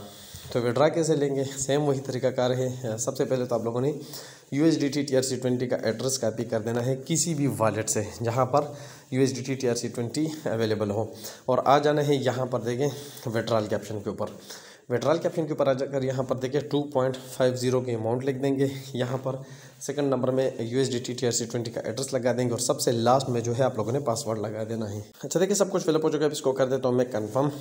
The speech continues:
confirm के ऑप्शन के ऊपर click करने के बाद देखिए विड्रॉ successfully, हमने जो विड्रॉ लगाया था वो successfully यहाँ से हो चुका है। ठीक है, हमें receive भी हो चुका है अपने wallet में। अगर ऊपर यहाँ पर देखें notification के ऑप्शन के ऊपर click करूँ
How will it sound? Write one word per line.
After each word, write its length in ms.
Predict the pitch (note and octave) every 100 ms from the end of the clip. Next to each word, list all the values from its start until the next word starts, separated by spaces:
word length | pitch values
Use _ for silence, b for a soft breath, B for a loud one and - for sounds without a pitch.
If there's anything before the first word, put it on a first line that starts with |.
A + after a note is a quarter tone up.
| B -
confirm 400 | B2 A2+ - D#3
के 100 | D#3
ऑप्शन 200 | D3+ C#3+
के 100 | C#3
ऊपर 140 | C3
click 160 | B2+ B2+
करने 160 | B2+ B2
के 80 |
बाद 120 | A#2+ A#2
देखिए 240 | B2 B2+
विड्रॉ 300 | A2+ G2+ B2
successfully, 580 | A#2+ A2 C3 B2+ C#3+ C3+
हमने 260 | B2+ B2+ B2
जो 100 | A#2
विड्रॉ 280 | A2+ A2+ A#2+
लगाया 240 | A2+ A#2
था 100 | A2
वो 140 | A2+ A2
successfully 640 | G#2+ - B2 - C#3 C3
यहाँ 300 | B2 A2+ A2
से 280 | - D3+ D#3+ B B B B -
हो 220 | G#2 C3+
चुका 280 | B2+ G#2 G#2
है। 120 | G#2 G2+
ठीक 180 | C#3
है, 140 | F3+ F3+ B B -
हमें 340 | C#3 D#3+ D3
receive 440 | A#2+ A#2+ - - D3+
भी 120 | D#3
हो 140 | C#3 C3+
चुका 260 | C3 B2+
है 80 | B2
अपने 240 | B2 B2+ A2
wallet 320 | A2+ A2 A#2+
में। 180 | B2+ C3 A#2+ B A#2
अगर 220 | A2+ A2+
ऊपर 240 | A#2 B2+
यहाँ 220 | B2 A#2
पर 140 | A#2 A2
देखें 180 | A#2 B2+
notification 500 | A#2+ A#2+ B2+ B2+ A#2+
के 80 |
ऑप्शन 200 | B2 A#2+
के 80 | A2+
ऊपर 160 | A#2 A2
click 260 | A#2+ B2+ B2+
करूँ 200 | C3